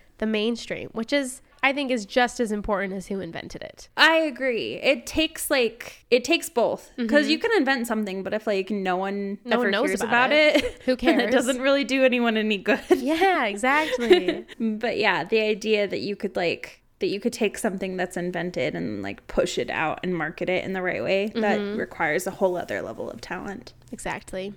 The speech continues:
Speaker 1: Well, everyone, there is Mary Quant, and it seems like this is a perfectly timed episode,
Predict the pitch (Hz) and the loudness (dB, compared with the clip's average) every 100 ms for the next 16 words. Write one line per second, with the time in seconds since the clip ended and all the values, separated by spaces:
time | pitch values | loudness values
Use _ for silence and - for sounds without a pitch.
0 | - - 320 370 359 330 311 302 285 302 | -12 0 4 6 4 2 2 2 4 2
1 | 320 254 254 262 262 - 254 226 185 233 | 2 0 2 2 0 0 2 2 0 -2
2 | - 269 262 262 254 254 247 233 220 220 | -2 -2 2 2 2 -2 -2 -2 0 -2
3 | - 262 262 277 262 262 254 240 233 233 | -2 -2 0 0 -2 -2 0 2 2 -4
4 | - 208 214 247 277 262 330 370 381 370 | -4 -4 0 2 4 4 4 4 2 -2